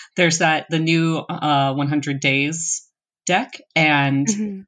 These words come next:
Speaker 1: I've actually been working on a new tarot deck that's food themed.
Speaker 2: <gasps>
Speaker 1: And
Speaker 2: What?
Speaker 1: yes, it's actually mostly done. I only have to do the majors,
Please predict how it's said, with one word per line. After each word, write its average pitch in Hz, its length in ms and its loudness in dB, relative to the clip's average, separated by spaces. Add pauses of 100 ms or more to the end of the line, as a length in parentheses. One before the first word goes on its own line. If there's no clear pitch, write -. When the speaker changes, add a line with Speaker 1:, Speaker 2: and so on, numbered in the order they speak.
(160)
Speaker 1:
I've 160 120 0
actually 170 680 0
been 147 640 0
working 139 520 0
on 135 400 -2
a 135 300 -2
new 131 240 -2
tarot 214 480 0
deck 147 380 0
that's - 420 -2 (160)
food 214 340 0
themed. 160 460 2
Speaker 2:
<gasps> - 60 -20 (560)
Speaker 1:
And 151 520 0
Speaker 2:
What? 349 300 2 (320)
Speaker 1:
yes, 190 420 -2
it's 170 200 -2
actually 277 280 2
mostly 220 380 0
done. 175 340 2
I 175 220 -2
only 233 220 0
have 208 180 -4
to 190 100 -6
do 214 140 -2
the 185 100 -2
majors, 226 680 0